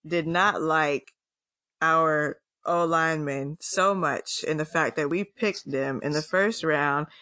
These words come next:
that he went and tried to find dirt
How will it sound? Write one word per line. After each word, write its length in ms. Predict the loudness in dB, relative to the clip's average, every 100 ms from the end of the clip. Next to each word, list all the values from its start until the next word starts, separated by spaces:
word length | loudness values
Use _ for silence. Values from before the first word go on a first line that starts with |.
| _ _
that 240 | 0 2 2
he 440 | 0 0 2 0
went 680 | 0 0 2 0 -2 -6 -10 -12 _ -2
and 200 | 0 2
tried 300 | 2 2 2
to 80 | 2
find 540 | 2 2 2 -2 -2
dirt 500 | 2 2 0 -4 -14